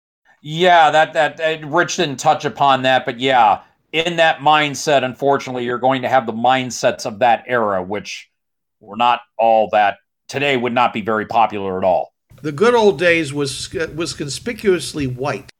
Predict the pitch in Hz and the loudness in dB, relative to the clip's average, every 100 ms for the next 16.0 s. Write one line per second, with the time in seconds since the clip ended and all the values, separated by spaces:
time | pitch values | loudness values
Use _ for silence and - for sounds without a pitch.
0 | _ _ _ - 143 131 - - - - | _ _ _ 0 4 4 2 -8 -18 -10
1 | 117 120 95 - 131 143 - 127 139 139 | -4 -2 -4 -4 -4 -4 -6 -8 -2 0
2 | 131 120 139 139 120 123 117 - 107 98 | 0 2 2 2 2 4 4 0 -8 -6
3 | 104 104 104 101 104 107 101 98 90 _ | -8 -8 -10 -12 -10 -6 -4 -4 -8 _
4 | _ _ _ 98 127 113 92 78 - 110 | _ _ _ -8 -6 -4 -4 -6 -8 -4
5 | 104 90 78 _ 110 98 78 _ _ _ | -2 -2 -4 _ -12 -12 -14 _ _ _
6 | _ _ - 135 160 240 226 170 190 185 | _ _ -12 0 4 4 4 0 0 2
7 | 185 175 151 - 165 165 160 156 - 143 | 2 0 -4 2 2 2 -2 -4 -4 -2
8 | 131 113 117 151 156 156 139 113 117 131 | -2 -4 -2 -2 0 -2 -2 -2 -4 -4
9 | 131 127 139 180 110 127 117 107 135 135 | -6 -8 -2 -2 -2 -2 -2 0 -2 -4
10 | - 175 - 101 - 95 - - 165 233 | 0 0 0 -4 -6 -10 -10 -10 -4 -4
11 | - - _ _ - 127 127 123 123 117 | -4 -14 _ _ -2 2 4 4 2 -2
12 | - 196 254 233 226 180 202 269 - - | -4 -2 -2 -2 0 2 0 -2 -6 -20
13 | - 160 185 254 254 185 190 160 160 - | -20 -6 -2 -2 -2 -4 -4 -8 -12 -6
14 | 165 160 156 165 170 175 202 208 - 208 | -6 -6 -8 -6 -4 -4 -6 -8 -6 -4
15 | 320 170 139 123 127 - 131 110 107 | -4 -6 -6 -6 -8 -6 -8 -6 -12